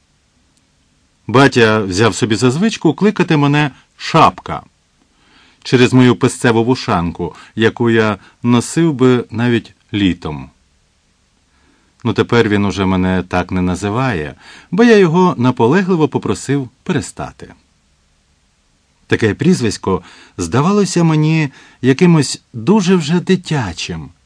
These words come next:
а я звик вважати себе крутим і креативним пацаном.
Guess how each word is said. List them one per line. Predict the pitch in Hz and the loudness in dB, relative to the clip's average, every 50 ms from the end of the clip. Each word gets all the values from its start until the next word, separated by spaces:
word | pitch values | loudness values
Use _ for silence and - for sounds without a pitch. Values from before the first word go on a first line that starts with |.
| _ _ _ _ _ _ _ _ _ _ _ _ _ _ _ | _ _ _ _ _ _ _ _ _ _ _ _ _ _ _
а | - 95 | -4 -2
я | 95 98 127 160 180 170 127 | 0 2 2 2 2 0 0
звик | - 87 85 95 131 170 180 - _ - - _ _ | -2 -4 -2 0 -2 -2 -2 -6 _ -20 -20 _ _
вважати | - 90 85 87 101 95 87 - 107 160 190 185 165 139 | -8 -6 -2 0 0 0 0 0 0 0 0 2 0 -4
себе | - - 101 87 95 92 87 80 - - - _ _ | -2 -2 -6 -2 -2 -2 -2 -4 -6 -12 -20 _ _
крутим | - - 113 104 - _ _ 117 151 202 220 220 214 202 - - - - _ | -4 -2 0 0 -2 _ _ 2 4 4 4 4 2 0 -4 -12 -20 -18 _
і | - 143 139 135 135 131 - | 0 2 4 4 4 2 -2
креативним | - - 117 110 104 98 92 92 _ - 131 180 165 165 160 160 151 139 | -4 0 0 2 2 0 -2 -4 _ 0 0 0 0 0 -2 -2 -4 -4
пацаном. | - 117 117 - - 123 101 85 76 76 73 71 69 55 | -4 -6 -6 -4 -6 -6 -6 -6 -6 -8 -12 -14 -16 -18